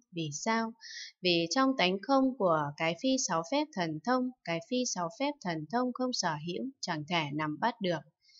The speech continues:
Đại Bồ Tát cũng không sở hữu, chẳng thể nắm bắt được. Xá lợi tử, do duyên cớ này, nên tôi nói là chính năm loại mắt Đại Bồ Tát không sở hữu, chẳng thể nắm bắt được. Lìa năm loại mắt Đại Bồ Tát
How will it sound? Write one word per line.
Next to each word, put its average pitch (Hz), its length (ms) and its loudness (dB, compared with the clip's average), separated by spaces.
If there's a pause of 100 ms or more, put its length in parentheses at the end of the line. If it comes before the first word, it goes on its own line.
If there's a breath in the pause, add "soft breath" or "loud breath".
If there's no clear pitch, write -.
(280 loud breath)
Đại 175 220 0
Bồ 156 260 -2
Tát 226 240 2
cũng 233 220 2
không 247 220 0
sở 180 240 2 (120)
hữu, 214 240 0 (100)
chẳng 165 220 -2 (100)
thể 156 240 0
nắm 156 240 -2
bắt 240 220 2
được. 180 160 2 (480 loud breath)
Xá 165 320 4
lợi 196 280 2
tử, 165 240 2 (180)
do 233 240 6
duyên 240 300 2
cớ 160 220 0
này, 170 340 0 (140)
nên 233 220 0
tôi 247 180 2
nói 175 260 2
là 185 360 2
chính 170 280 -2
năm 254 200 2
loại 220 240 0
mắt 262 200 -2 (120)
Đại 180 220 0
Bồ 165 260 0
Tát 247 220 -2
không 254 180 -2
sở 175 240 0 (120)
hữu, 226 320 -2
chẳng 156 280 -4
thể 160 220 0
nắm 151 260 -4
bắt 233 220 2
được. 170 180 0 (600 loud breath)
Lìa 175 280 4 (100)
năm 262 180 4
loại 196 240 4
mắt 247 240 0 (220)
Đại 180 220 0
Bồ 170 260 0
Tát 240 180 0